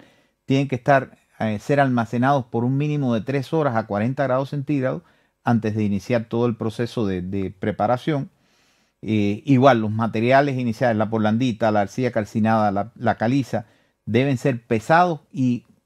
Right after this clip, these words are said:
mantenidos por un mínimo de tres horas a temperaturas de cuarenta grados para garantizar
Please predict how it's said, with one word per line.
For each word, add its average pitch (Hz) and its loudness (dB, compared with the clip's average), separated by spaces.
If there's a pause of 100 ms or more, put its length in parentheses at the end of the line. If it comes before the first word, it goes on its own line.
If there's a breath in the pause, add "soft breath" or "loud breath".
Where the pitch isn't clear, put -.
(200)
mantenidos 120 2
por 127 -2
un 135 0
mínimo 139 0
de 113 0
tres 135 -4
horas 160 0
a 104 -2
temperaturas 110 -2
de 104 -10
cuarenta 113 0
grados 143 2
para 135 0
garantizar 110 0